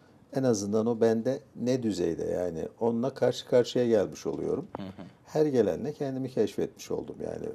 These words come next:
Speaker 1: Böyle bakıyorum ben.
Speaker 2: Güzel.
Speaker 1: O nedenle de ne kadar karmaşık ve zor vaka gelirse ben sevinirim.
Speaker 2: <laughs> Evet, evet, yani.
Speaker 1: Bayılırım.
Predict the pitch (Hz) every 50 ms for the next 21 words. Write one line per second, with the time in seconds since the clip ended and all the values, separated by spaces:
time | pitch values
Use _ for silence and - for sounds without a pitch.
0 | - - 104 117 123 127 123 104 92 85 78 - - - - - - - - 113
1 | 107 98 90 - 92 82 78 - - - - - - _ _ _ _ - - 135
2 | 135 135 123 127 120 117 117 110 110 113 120 123 123 - 123 117 117 117 117 -
3 | - 117 113 113 113 117 113 - - - - 110 101 92 90 120 131 131 117 107
4 | 92 - 98 92 87 85 - - - - - - - - - - - 120 120 -
5 | - - 113 117 110 110 98 - - - - - _ - - - - 98 104 123
6 | 113 92 92 117 120 98 98 113 110 90 - - 80 78 80 76 76 - - -
7 | 117 113 120 123 120 110 90 78